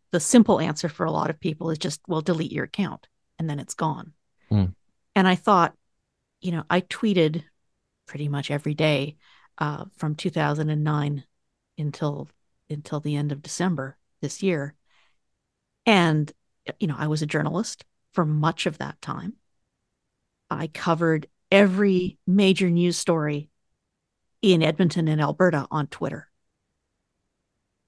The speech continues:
Speaker 1: When I joined the Senate, I was live tweeting from the Senate floor and explaining what was happening and engaging with people on matters of, you know, interest before the Senate.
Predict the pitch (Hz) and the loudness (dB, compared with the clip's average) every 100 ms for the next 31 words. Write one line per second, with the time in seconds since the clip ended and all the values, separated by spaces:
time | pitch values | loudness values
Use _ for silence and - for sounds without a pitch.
0 | _ - 180 160 151 175 160 165 - 233 | _ 0 2 2 0 0 0 0 2 4
1 | 170 - _ _ - 175 170 180 175 180 | 2 -2 _ _ -6 -2 -2 -2 2 2
2 | 180 175 - 208 180 160 170 165 - 160 | 2 0 2 4 4 0 -2 -2 -2 -4
3 | - - 214 185 151 - - - - 202 | -6 -2 2 2 0 -4 -10 -12 -2 2
4 | 220 180 151 139 - _ _ _ _ _ | 4 4 2 -2 -8 _ _ _ _ _
5 | _ 175 175 170 156 247 240 175 156 147 | _ -4 -2 -2 0 2 2 2 2 0
6 | 147 147 190 214 208 165 - 165 151 151 | -2 2 4 6 4 2 -2 -6 -2 -2
7 | 147 151 156 156 151 147 139 - - _ | 0 0 -2 -2 -4 -4 -6 -8 -16 _
8 | 175 151 139 143 - - 180 202 160 - | -6 -6 -8 -12 -12 -6 -4 -4 -4 -6
9 | 156 175 156 147 - 190 165 | -6 -4 -4 -4 -2 -2 -2